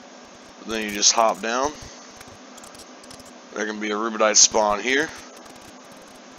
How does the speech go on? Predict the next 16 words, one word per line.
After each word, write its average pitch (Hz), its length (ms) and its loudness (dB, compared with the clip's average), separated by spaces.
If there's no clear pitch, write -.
Ancestor 104 560 4
silk 107 360 4
double 104 280 2
spawn. 107 540 2
There 107 140 0
can 135 240 6
be 127 100 6
some 120 300 8
right 104 180 0
there, 113 220 4
but 101 100 -6
it's 95 160 2
not 101 220 2
there 104 200 2
right 104 180 -2
now. 107 260 -4